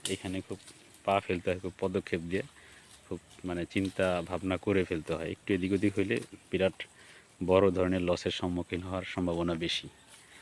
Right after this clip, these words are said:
সেজন্য আমি অল্প দিয়ে শুরু করছি, এখন আস্তে আস্তে আলহামদুলিল্লাহ আমার প্রজেক্টে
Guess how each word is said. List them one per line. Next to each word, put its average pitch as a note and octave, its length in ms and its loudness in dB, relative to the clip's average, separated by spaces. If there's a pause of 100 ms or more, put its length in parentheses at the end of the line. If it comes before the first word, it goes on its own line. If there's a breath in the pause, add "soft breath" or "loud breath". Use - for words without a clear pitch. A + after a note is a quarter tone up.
(560 loud breath)
সেজন্য G2+ 340 0
আমি G2+ 180 6 (260)
অল্প G#2+ 200 4 (120)
দিয়ে G#2+ 120 8
শুরু G2 240 2
করছি, G2 280 -2
এখন G2 220 0
আস্তে F#2+ 220 -2
আস্তে - 180 -6 (100)
আলহামদুলিল্লাহ F2+ 440 -4
আমার F2+ 180 -4 (880 soft breath)
প্রজেক্টে F#2 440 -4